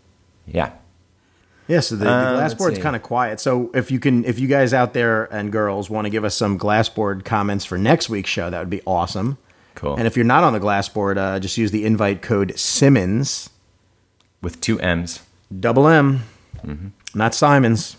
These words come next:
Speaker 1: No, no, it's not Simons.
Speaker 2: Let's see what else. Uh,
Speaker 1: So what'd you think of the, uh, NetNewsWire, uh, beta launch?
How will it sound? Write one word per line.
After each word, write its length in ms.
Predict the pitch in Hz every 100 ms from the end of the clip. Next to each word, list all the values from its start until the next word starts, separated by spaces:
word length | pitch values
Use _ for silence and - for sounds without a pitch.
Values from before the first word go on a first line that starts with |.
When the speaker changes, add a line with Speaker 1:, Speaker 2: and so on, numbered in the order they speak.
| _ -
Speaker 1:
No, 320 | 80 73 67 - -
no, 140 | - 57
it's 180 | -
not 160 | - -
Simons. 460 | - 67 65 58 - - _
Speaker 2:
Let's 140 | - -
see 80 |
what 140 | 104 101
else. 460 | 98 - - - -
Uh, 320 | 104 107 107
Speaker 1:
So 120 | 107
what'd 160 | 180 -
you 60 |
think 160 | 156 156
of 80 | 143
the, 180 | 117 107
uh, 180 | 98
NetNewsWire, 720 | 95 107 101 117 110 87 80 - _ _ -
uh, 440 | 82 80 80 78 71 - _ -
beta 360 | 95 95 82 69 -
launch? 400 | 78 71 -